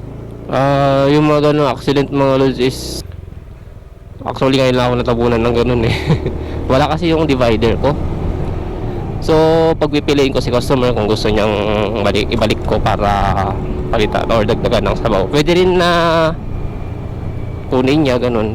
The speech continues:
Pero nasa kanya yun. Pero kung halimbawang, meron kasi mga customer na pinapabalik.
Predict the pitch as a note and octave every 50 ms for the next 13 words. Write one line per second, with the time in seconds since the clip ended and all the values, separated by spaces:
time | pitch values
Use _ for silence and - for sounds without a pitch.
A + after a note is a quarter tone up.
0 | - - D3 D3+ D#3+ E3 E3 E3 E3 D#3+ D#3+ D#3+ D3+ D3 D#3 C3+ D3+ C#3 C3 C3
1 | A#2+ A2+ A#2+ A#2+ - - C3 C3+ C#3+ C3+ C#3 C#3 B2 C3 C3+ C3+ B2+ C3+ C3 C3
2 | A#2+ B2+ B2+ B2 A#2 A#2+ B2 A#2+ A#2 A#2 A2+ A#2+ A#2 A2 G#2+ G#2+ B2 C3 C3 C3+
3 | D3+ C#3+ - D3+ C#3 C#3 C3 A#2+ B2+ A#2+ C3 A#2+ B2 A#2+ A#2+ A#2 A2+ G#2+ G#2+ G#2
4 | G2+ G2+ G2+ G2 - - - A2 A2 A2 G#2+ - G#2+ A2+ A#2 A2 G#2+ -